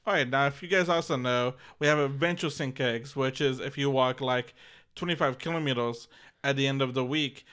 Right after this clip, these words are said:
you're gonna get an extra five K egg, and that five K egg has, um, additional Pokemon to it,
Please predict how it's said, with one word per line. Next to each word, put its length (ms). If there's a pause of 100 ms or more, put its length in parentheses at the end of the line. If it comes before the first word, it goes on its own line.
(100)
you're 80
gonna 160
get 180
an 160
extra 460
five 280
K 220
egg, 240 (260)
and 140
that 280
five 320
K 200
egg 260
has, 440
um, 340 (580)
additional 360
Pokemon 460
to 180
it, 160